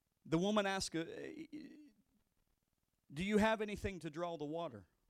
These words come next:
Where did you get this living water?" She's ask-, she's asking a very, a very detailed, specific question because she doesn't understand. She, she, she doesn't understand where she's at.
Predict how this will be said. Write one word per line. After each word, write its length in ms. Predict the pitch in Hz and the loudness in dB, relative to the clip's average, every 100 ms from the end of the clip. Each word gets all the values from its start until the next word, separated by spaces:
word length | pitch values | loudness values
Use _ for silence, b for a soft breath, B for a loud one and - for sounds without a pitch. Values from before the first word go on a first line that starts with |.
| _ _ _ _ _ _ _ _ _ | _ _ _ _ _ _ _ _ _
Where 180 | 131 226 | 6 8
did 140 | 214 | 8
you 80 | 208 | 0
get 240 | 175 226 196 | 2 -2 -2
this 200 | 180 190 | -8 -6
living 300 | 180 165 151 | -8 -6 -6
water?" 380 | 165 127 95 - _ _ _ _ _ _ _ _ - | -6 -8 -12 -20 _ _ _ _ _ _ _ _ -6
She's 200 | 180 165 | -2 4
ask-, 320 | 220 220 - | 4 4 0
she's 240 | - 190 | -4 2
asking 360 | 214 226 - 202 | 4 4 2 -2
a 40 | 170 | -2
very, 540 | 151 226 233 226 214 B B B B | -2 -2 0 -2 -4 B B B B
a 120 | 185 | 2
very 580 | 143 180 233 247 233 175 120 | 4 6 8 8 4 -2 -8
detailed, 500 | 214 220 220 208 190 | -8 -6 -4 -4 -6
specific 500 | - 180 214 196 - | -10 -6 -6 -6 -4
question 360 | 208 208 180 | -2 -2 -4
because 320 | 165 190 160 - B B B | -8 -6 -6 -8 B B B
she 200 | - 240 | -8 2
doesn't 340 | 262 240 226 | 4 6 2
understand. 680 | 214 214 185 - - 190 98 87 | 0 -2 -4 -8 -8 -8 -8 -12
She, 220 | - 170 | -14 -14
she, 220 | - - - | -12 -12 -12
she 180 | - 196 | -12 -4
doesn't 400 | 165 233 208 202 | 2 2 0 -4
understand 680 | 196 196 185 - 185 135 135 | -6 -4 -6 -6 -6 -6 -2
where 200 | 208 214 | -2 -4
she's 280 | - 185 | -8 -8
at. 220 | 190 190 | -6 -6